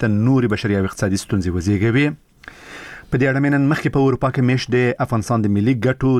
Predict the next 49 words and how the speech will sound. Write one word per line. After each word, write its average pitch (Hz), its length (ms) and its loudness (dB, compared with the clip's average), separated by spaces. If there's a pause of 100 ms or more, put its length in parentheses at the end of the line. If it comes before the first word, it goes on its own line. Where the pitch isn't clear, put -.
د 113 240 2
ساتندوی 110 640 0
ټولنې 131 480 0
له 120 140 2
مشر 107 260 -2
او 113 160 0
د 92 100 -2
سیاسي 123 240 -2
چارو 131 320 2
له 127 160 0
تحلیلګر 101 600 0 (480)
سید 113 280 -2 (200)
ذاکر 110 320 -4
شاه 117 180 -2
سادات 123 380 -2
سره 143 160 0
مرکه 139 260 -2
وکړه 131 320 0
او 131 160 0
په 120 160 -2
پیل 139 160 0
کې 117 100 -2
مې 104 140 0
ترې 104 180 -2
پوښتنه 110 300 -2
وکړه 113 240 0
چې 131 80 0 (160)
ولې 156 260 0
طالبان 95 320 -2
دې 98 160 0
ته 117 40 -2 (180)
اړ 151 40 0 (120)
شول 151 160 -2
چې - 720 -8
پر 139 120 2
افغانستان 156 420 0 (180)
د 131 120 0
اقتصادي 139 360 -4
فشارونو 127 400 0
د - 80 -4
پای 113 160 -2
ته 104 80 -2
رسیدو 104 560 0
لپاره 147 240 0
د 151 140 0
امریکا 107 280 -2
له - 160 -10
کانګرس 101 540 -2
څخه 131 180 -2